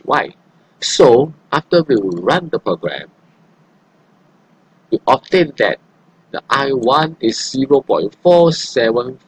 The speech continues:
five three, the I two is zero point one nine seven five, the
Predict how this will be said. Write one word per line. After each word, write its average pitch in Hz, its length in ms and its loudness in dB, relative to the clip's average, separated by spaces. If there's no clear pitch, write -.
five 120 380 2
three, 90 260 -6
the - 140 -18
I 151 220 -4
two 139 140 4
is 101 360 -2
zero 131 340 0
point 98 280 -4
one 135 420 -2
nine 135 240 -4
seven 165 380 0
five, 147 400 -4
the - 80 -16